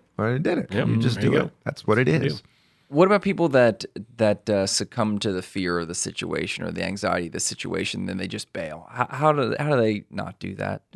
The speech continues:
Speaker 1: You mean stage fright?
Speaker 3: Well, I mean, like, if, you know, you, obviously there, you've been in these, these pressing situations where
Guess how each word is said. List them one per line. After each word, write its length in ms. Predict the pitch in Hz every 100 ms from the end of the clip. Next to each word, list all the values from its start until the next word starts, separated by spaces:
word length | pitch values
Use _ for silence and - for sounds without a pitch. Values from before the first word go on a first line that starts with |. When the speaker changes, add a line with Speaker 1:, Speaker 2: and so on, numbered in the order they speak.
| 127 117
Speaker 1:
You 160 | 113
mean 420 | 117 110 98 85
stage 340 | 104 117 113 -
fright? 360 | 139 165 160 - _
Speaker 3:
Well, 280 | - 262 226
I 100 | 196
mean, 280 | 220 220 208
like, 200 | 202 -
if, 180 | 170 - -
you 160 | 151 151
know, 120 | 131
you, 200 | 135 -
obviously 300 | 143 135 131
there, 140 | 123
you've 160 | 123 117
been 100 | 127
in 100 | 123
these, 200 | 117 -
these 180 | - 113
pressing 340 | - 123 120
situations 680 | - 113 101 104 104 113 110
where 320 | 107 107 110